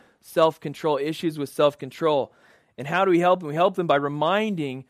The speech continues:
them and reminding each other that who God is, of his holiness, of his righteousness, of his love for us, and reminding ourselves and reminding one another of who we are because of Christ, that because of Christ, we are now the righteousness of God,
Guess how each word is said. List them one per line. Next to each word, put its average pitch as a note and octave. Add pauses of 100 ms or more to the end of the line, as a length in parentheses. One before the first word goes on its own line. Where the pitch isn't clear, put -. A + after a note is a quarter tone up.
(560)
them D3+
and C#3+
reminding E3
each C#3+
other E3+
that C#3 (240)
who G#3+
God F3
is, C#3+
of F3
his F3
holiness, F3
of D3+
his C3
righteousness, D#3
of D3
his B2
love E3
for B2
us, B2+ (760)
and C#3+
reminding F3+ (340)
ourselves D#3
and D3
reminding F3
one E3+
another D3+ (160)
of C3+
who F3+
we F#3+
are E3+
because F3
of D3+
Christ, -
that C3+
because F#3
of F#3
Christ, B2+
we E3
are F#3+
now C#3+
the C3
righteousness D3+
of C3+
God, C3